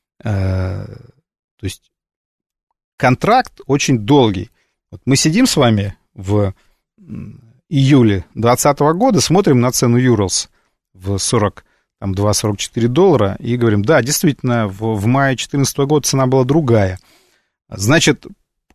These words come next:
общий объем будет меньше». А через год какая будет цена, э, на нефть? Ну, даже при цене все равно, даже если вот ближайшие двадцать лет цена будет,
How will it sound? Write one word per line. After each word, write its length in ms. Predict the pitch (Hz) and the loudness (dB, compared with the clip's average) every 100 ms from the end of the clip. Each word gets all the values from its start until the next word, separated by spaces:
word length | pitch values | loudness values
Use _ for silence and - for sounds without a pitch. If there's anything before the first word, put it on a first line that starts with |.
| _ | _
общий 280 | 143 131 135 | -2 0 2
объем 360 | 123 131 190 139 | 2 2 0 2
будет 200 | 147 160 | 0 0
меньше». 320 | 107 - - | 0 -2 -4
А 140 | 123 | -4
через 240 | 123 175 208 | -2 0 2
год 200 | 208 - | 2 0
какая 320 | 123 - 170 | -2 -2 0
будет 200 | 117 101 | 0 -2
цена, 360 | - 117 92 92 _ _ _ _ | -2 -2 -2 -6 _ _ _ _
э, 520 | 104 101 98 98 101 101 | -12 -6 -6 -6 -8 -4
на 160 | 110 | 0
нефть? 280 | 120 92 - _ _ _ - | 0 -2 -6 _ _ _ -4
Ну, 80 | |
даже 240 | 180 226 196 | 2 2 2
при 140 | 208 | 0
цене 300 | 196 233 240 | 0 2 2
все 160 | - 190 | 2 0
равно, 160 | 240 | 0
даже 240 | 156 120 147 | 0 0 0
если 180 | 135 139 | 0 -2
вот 260 | 135 - | -4 -4
ближайшие 560 | 113 107 143 160 - 113 | -4 -2 0 0 0 -2
двадцать 280 | 127 135 143 | -2 -2 0
лет 180 | 110 | 0
цена 280 | - 120 117 | 0 -2 -2
будет, 340 | 107 107 107 | 0 0 0